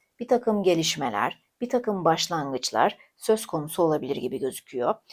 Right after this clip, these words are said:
Bu sıkışmış enerjiden daha genişlemiş bir enerjiye doğru,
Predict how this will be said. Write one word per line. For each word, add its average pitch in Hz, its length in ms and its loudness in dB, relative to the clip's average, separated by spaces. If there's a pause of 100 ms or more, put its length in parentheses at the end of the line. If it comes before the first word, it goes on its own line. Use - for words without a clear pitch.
(220)
Bu 208 60 -10
sıkışmış - 540 -4
enerjiden 208 640 0
daha 147 200 -2
genişlemiş 190 760 0
bir 170 80 0
enerjiye 113 540 -2
doğru, 143 360 -6